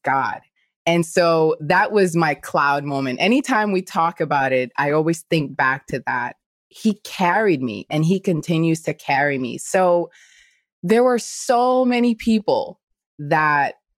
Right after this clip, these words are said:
helped me. They were my rocks. They were, they were the physical rocks that God sent to me at the times that I needed them.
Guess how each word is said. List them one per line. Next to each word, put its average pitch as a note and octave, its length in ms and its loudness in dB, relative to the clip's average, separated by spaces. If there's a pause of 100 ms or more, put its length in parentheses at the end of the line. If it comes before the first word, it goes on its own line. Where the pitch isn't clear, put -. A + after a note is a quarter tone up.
(140)
helped A3 580 -2
me. D#3 160 0
They D#3+ 160 4
were G3 160 4
my E3+ 240 0
rocks. C3 680 -2
They E3+ 120 4
were, F#3+ 260 4
they F3 140 2
were G3+ 180 2
the D#3 140 0
physical A3 600 0
rocks D#3 540 0
that C#3 240 -4
God D#3+ 340 0
sent - 420 -4
to E3 100 -4
me C3 440 -4 (380)
at E3 180 0
the E3 80 0
times D#3 460 -2
that D3+ 160 0
I C#3 100 0
needed C#3 520 -2
them. B2 380 -4